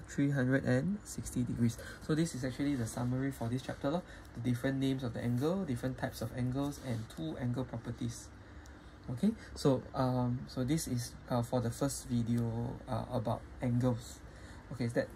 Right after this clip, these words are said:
that's all for nine point two angles. And remember to finish up the exit pass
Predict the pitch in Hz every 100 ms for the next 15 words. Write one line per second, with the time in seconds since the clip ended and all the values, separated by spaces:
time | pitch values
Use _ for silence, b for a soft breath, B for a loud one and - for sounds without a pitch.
0 | - 147 135 - 143 135 135 135 120 117
1 | 120 135 135 117 107 127 127 123 110 113
2 | 117 123 - 123 120 127 135 135 156 120
3 | 107 127 135 - 131 127 135 196 B B
4 | B B B - - 113 113 - 113 104
5 | - -